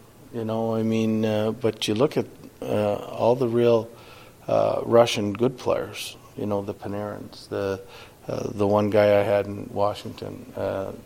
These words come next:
you know, and, and Kuzmenko, they're so skilled with the puck. They, they see the ice, uh, so well. I don't know if in North America we, we focus too,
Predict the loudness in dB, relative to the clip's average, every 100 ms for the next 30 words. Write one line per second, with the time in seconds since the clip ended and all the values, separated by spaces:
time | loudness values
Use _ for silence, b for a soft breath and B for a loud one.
0 | -8 -2 0 0 0 -6 B B B -4
1 | -4 -4 -4 2 2 2 2 2 2 4
2 | 4 2 -2 2 2 0 -6 -8 -8 -6
3 | -6 -8 -20 -20 -12 -6 -4 -4 -4 -4
4 | -4 -2 -2 2 2 2 -2 -8 B B
5 | B B -8 -6 -2 4 6 8 10 8
6 | 6 2 0 -2 -2 -2 -2 -2 -4 -2
7 | -2 0 -2 -4 B B B 2 4 4
8 | 2 2 0 -4 B B 0 4 6 4
9 | -2 2 4 6 4 0 -6